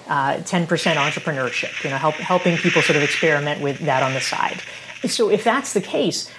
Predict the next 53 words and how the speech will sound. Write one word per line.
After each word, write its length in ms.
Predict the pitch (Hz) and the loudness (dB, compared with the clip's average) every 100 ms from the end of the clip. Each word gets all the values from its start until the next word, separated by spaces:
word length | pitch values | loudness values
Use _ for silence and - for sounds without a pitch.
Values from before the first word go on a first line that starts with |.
| - - | -14 0
the, 280 | 180 196 202 | 2 2 2
the 160 | 180 | 2
simplest 760 | 180 - - 349 359 247 143 - | 2 2 2 2 2 2 0 -2
thing 160 | 156 | -2
you 80 | 143 | -2
can 140 | 143 139 | -2 -4
do, 120 | 139 | -2
even 260 | 220 269 294 | 0 0 0
if 180 | 254 180 | 0 0
no 200 | 170 175 | 2 2
one 360 | 220 220 220 - - | 2 0 -4 -12 -2
has 200 | 175 160 | 0 0
ever 360 | 180 180 202 | 0 2 0
heard 320 | 202 202 185 | 0 2 2
of 100 | 165 | 2
you, 460 | 147 143 127 147 202 | 0 -2 -2 -6 -4
even 300 | 190 190 202 | 0 2 4
if, 180 | 175 170 | 2 2
you 120 | 196 | 0
know, 100 | 151 | 2
let's 160 | 147 - | 2 0
pretend 320 | 190 170 156 | 0 0 0
you 80 | 156 | 2
hadn't 320 | 170 196 156 | 2 0 -2
written 240 | 135 135 | -6 -6
a 60 | 139 | -4
book, 320 | 151 - - | -2 -4 0
right? 200 | 147 151 | 2 2
You're 140 | 156 156 | 2 2
just 220 | 160 - | 2 2
starting, 340 | 160 151 151 | 2 4 2
you're 120 | 143 | 0
a 40 | 131 | 4
guy 220 | 147 143 | 4 4
with 100 | 147 | 0
some 160 | 165 147 | 0 0
ideas, 340 | 139 139 131 | 0 0 0
maybe 220 | 156 147 | 0 0
you 220 | 139 175 | 2 2
did 240 | 165 170 143 | 4 2 2
this 180 | 147 143 | -4 -4
successfully 720 | 160 - 147 131 - 147 139 | -6 -4 -4 -4 -2 0 0
on 160 | 131 | -2
your 160 | 139 175 | 0 2
own. 300 | 247 202 156 - - - | 4 2 0 -8 -18 -10
Um, 380 | - 185 165 151 | 0 4 4 0
the 220 | 220 190 196 | -2 0 2
easiest 680 | 247 254 254 254 220 - - | 4 4 4 2 0 -2 -2
thing 220 | 190 165 | 0 2
that 100 | 160 | 0
you 100 | 151 | -2
can 160 | 156 143 | -2 -2
do 300 | 139 135 | 0 -2